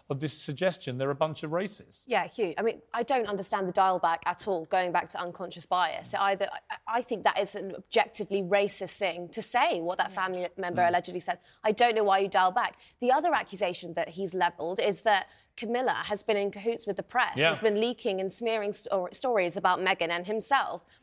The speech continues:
Speaker 2: Is he gonna dial back on that too? Because that's a really serious
Speaker 1: And
Speaker 2: allegation
Speaker 1: by the way,
Speaker 2: as well.
Speaker 1: I've known Camilla a long time. I know her well. She's never once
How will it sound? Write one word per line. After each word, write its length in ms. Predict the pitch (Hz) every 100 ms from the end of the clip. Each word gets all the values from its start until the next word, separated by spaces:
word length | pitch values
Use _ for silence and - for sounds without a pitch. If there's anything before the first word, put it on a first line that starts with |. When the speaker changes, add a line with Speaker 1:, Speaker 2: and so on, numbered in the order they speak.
| _
Speaker 2:
Is 100 | 254
he 80 | 240
gonna 140 | 294 285
dial 260 | 247 240
back 260 | 247 233 -
on 140 | 226
that 180 | 214 -
too? 360 | - 214 233 302
Because 200 | - 220
that's 180 | 320 294
a 60 |
really 340 | 233 330 494 330
serious 380 | - 240 214 202
Speaker 1:
And 100 | 208
Speaker 2:
allegation 200 | - 269
Speaker 1:
by 40 |
the 80 | 254
way, 140 | 196 160
Speaker 2:
as 40 |
well. 160 | 285 -
Speaker 1:
I've 180 | 226 214
known 200 | 196 165
Camilla 340 | 170 165 147
a 60 | 135
long 120 | 135
time. 260 | - 127 113
I 60 |
know 180 | 131 151
her 80 | 139
well. 240 | 135 120 -
She's 180 | - 139
never 320 | 156 180 156
once 800 | 139 139 175 110 - - -